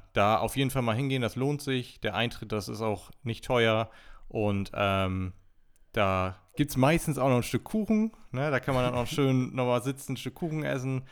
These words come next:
Speaker 2: Darum
Speaker 1: Die
Speaker 2: gehst du
Speaker 1: Atmos-
Speaker 2: doch jedes Jahr dahin.
Speaker 1: Das
Speaker 2: Sei doch
Speaker 1: ist,
Speaker 2: ehrlich.
Speaker 1: ja, das ist der einzige Grund, du weißt das doch.
Speaker 2: Der, der Kuchen ist immer ein Anreiz,
Speaker 1: Der
Speaker 2: ne?
Speaker 1: Kuchen ist immer ein Anreiz.
Speaker 2: <laughs>
Speaker 1: Nein, und, ähm, ja, kann man auf jeden Fall die Atmosphäre mal genießen und das lohnt sich. Also ist ein Tipp, da mal hinzugehen.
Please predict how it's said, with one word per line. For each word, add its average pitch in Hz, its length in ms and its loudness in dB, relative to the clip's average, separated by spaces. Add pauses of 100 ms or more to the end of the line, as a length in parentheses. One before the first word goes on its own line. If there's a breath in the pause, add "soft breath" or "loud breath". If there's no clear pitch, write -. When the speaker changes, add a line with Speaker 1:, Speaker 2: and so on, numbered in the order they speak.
(280 loud breath)
Speaker 2:
Darum 110 180 0
Speaker 1:
Die 123 60 2
Speaker 2:
gehst 120 140 0
du 131 40 0
Speaker 1:
Atmos- 117 100 -2
Speaker 2:
doch 107 120 -2
jedes 104 300 -4
Jahr 95 140 -4
dahin. 92 400 -6 (180)
Speaker 1:
Das 101 220 -6
Speaker 2:
Sei - 60 -8
doch 110 60 -8
Speaker 1:
ist, 95 80 -6
Speaker 2:
ehrlich. 92 440 -10 (180)
Speaker 1:
ja, 92 160 -12
das 90 120 -12
ist - 60 -14
der 92 80 -4
einzige 95 300 -8
Grund, 98 220 -8
du 95 80 -10
weißt 95 180 -6
das 95 140 -10
doch. 92 200 -10 (480 loud breath)
Speaker 2:
Der, 104 120 -10
der 104 180 -8
Kuchen 104 300 -10
ist 95 120 -12
immer 98 180 -8
ein - 80 -10
Anreiz, 85 400 -14
Speaker 1:
Der - 120 -2
Speaker 2:
ne? - 60 -4
Speaker 1:
Kuchen 147 260 -2
ist 131 120 4
immer 131 180 6
ein 113 100 6
Anreiz. 107 520 2 (100)
Speaker 2:
<laughs> - 80 -18
Speaker 1:
Nein, 117 320 6
und, 131 340 4
ähm, 110 480 2 (180)
ja, 107 140 4
kann 131 140 0
man 110 120 2
auf 104 120 -2
jeden 110 140 2
Fall 101 140 0
die 98 100 2
Atmosphäre 104 500 0
mal 101 160 0
genießen 104 560 -4
und 101 360 -8 (300)
das 107 160 0
lohnt 117 260 0
sich. - 360 -10
Also 101 420 -2 (400)
ist - 160 -6
ein 107 80 -6
Tipp, - 240 -6
da 90 140 -2
mal 90 160 -2
hinzugehen. 92 500 -10